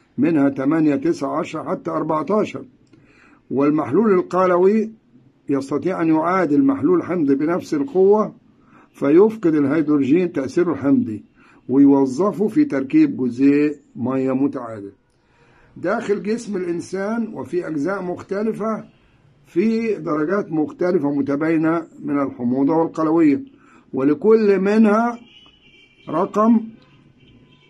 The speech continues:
سبب، وهدف. ولدينا هنا خمس أمثلة. أولها مهبل الأنثى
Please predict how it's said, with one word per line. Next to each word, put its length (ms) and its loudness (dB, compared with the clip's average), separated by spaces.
سبب، 460 0
وهدف. 640 -4
ولدينا 520 2
هنا 280 2
خمس 540 -4
أمثلة. 420 -4
أولها 640 2
مهبل 540 2
الأنثى 760 0